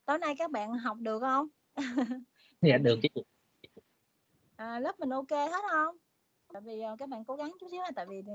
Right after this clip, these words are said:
Speaker 1: cái lịch của mình nó bị thay đổi và cái công việc của chị nó, ờ, làm hỗ trợ bên cái công việc chích ngừa á. Ha. Nên là chị bị miss qua tới buổi hôm nay.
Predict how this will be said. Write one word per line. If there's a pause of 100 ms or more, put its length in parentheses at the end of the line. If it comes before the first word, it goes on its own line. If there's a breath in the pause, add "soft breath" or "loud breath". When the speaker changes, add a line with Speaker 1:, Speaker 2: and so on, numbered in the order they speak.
Speaker 1:
cái
lịch
của
mình
nó
bị
thay
đổi
và
cái
công
việc
của
chị
nó,
ờ,
làm
hỗ
trợ
bên
cái
công
việc
chích
ngừa
á. (800)
Ha. (1600)
Nên
là
chị
bị
miss
qua
tới
buổi
hôm
nay.